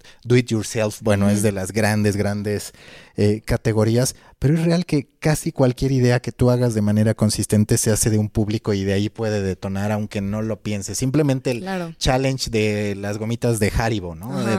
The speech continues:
Speaker 1: de, en TikTok, cómo se hizo gigante con la canción de Adele.
Speaker 2: Sí. No, y también, este, mm, vas aprendiendo en el camino.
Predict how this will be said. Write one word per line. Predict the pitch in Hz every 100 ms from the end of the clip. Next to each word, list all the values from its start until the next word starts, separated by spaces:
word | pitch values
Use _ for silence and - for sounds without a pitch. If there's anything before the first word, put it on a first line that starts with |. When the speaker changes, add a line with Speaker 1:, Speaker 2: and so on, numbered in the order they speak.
| 107
Speaker 1:
de, |
en | 104
TikTok, | 107 113 - 101 -
cómo | 113 117
se | - 107
hizo | 104 - 104 98 - _
gigante | - 117 107 110 110 120 117 110
con | - 101 95
la |
canción | 92 95 - 98
de | 95
Adele. | 90 87 - _ -
Speaker 2:
Sí. | - 247 262 247 _ -
No, | 254 311 311
y | 262
también, | 214 254 262 262 269
este, | 269 269 - 233 208 196 185
mm, | 185 185 - _ -
vas | 226 226
aprendiendo | 240 208 185 190
en | 180
el |
camino. | 170 175 170 156